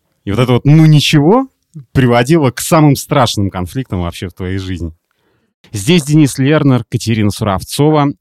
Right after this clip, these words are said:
Каждый день мы потребляем слова. Что такое осознанная коммуникация и как сделать свою жизнь лучше с помощью слов? Об этом мы сегодня говорим с самым молодым в России доктором экономических наук, советником председателя Совета директоров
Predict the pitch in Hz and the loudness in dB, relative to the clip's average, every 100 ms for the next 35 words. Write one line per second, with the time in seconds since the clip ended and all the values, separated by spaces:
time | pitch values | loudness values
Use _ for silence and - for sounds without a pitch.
0 | _ 156 160 151 175 143 - - 110 117 | _ -2 0 0 2 2 0 -4 -2 0
1 | 120 - 107 95 85 73 _ _ _ - | 0 -2 -2 0 0 -4 _ _ _ -16
2 | - - 180 151 139 113 - 143 110 104 | -8 -4 -2 0 0 0 0 -2 0 0
3 | 101 104 107 113 170 175 - 104 - 147 | 0 2 2 2 0 0 -2 -4 -2 -4
4 | 135 120 92 87 120 98 120 104 101 123 | -4 -8 -8 -4 -4 -4 -2 -2 0 0
5 | 107 98 101 131 - 95 - 120 107 104 | 0 0 2 0 0 -6 -6 -2 -2 -2
6 | 104 - 123 92 - - 85 90 147 117 | -4 -4 -2 -2 -4 -8 -6 -4 -2 0
7 | 98 82 - _ _ _ _ 107 101 113 | -2 -4 -10 _ _ _ _ -6 -4 -2
8 | 113 104 95 95 98 113 - - 160 139 | -2 0 0 0 0 0 -2 -2 0 2
9 | 117 107 107 117 98 92 - 117 110 98 | 2 0 0 0 0 -4 -6 -8 -4 -6
10 | - 90 87 92 92 98 - - 92 101 | -6 -6 -6 -4 -2 -2 -6 -12 -8 -4
11 | 95 151 - - 98 101 101 87 - - | -2 -2 -4 -4 -4 -4 -6 -8 -10 -8
12 | 107 92 92 - 95 92 92 92 - 98 | -6 -6 -8 -8 -8 -8 -8 -8 -6 -6
13 | 90 104 | -4 -4